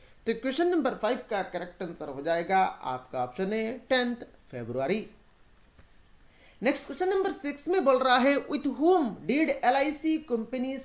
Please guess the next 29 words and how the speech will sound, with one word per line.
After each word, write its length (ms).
sign 280
a 120
contract 460
for 180
digital 420
distribution 840
of 160
life 360
insurance?" 600
डिजिटल 500
डिस्ट्रीब्यूशन 640
ऑफ 180
लाइफ 220
इंश्योरेंस 840
के 100
लिए 520
एलआईसी 440
ने 140
कौन 440
सा 180
कंपनी 520
के 160
साथ 400
कॉन्ट्रैक्ट 560
साइन 300
किया 180
है? 160
तो 320
फ्रेंड्स, 440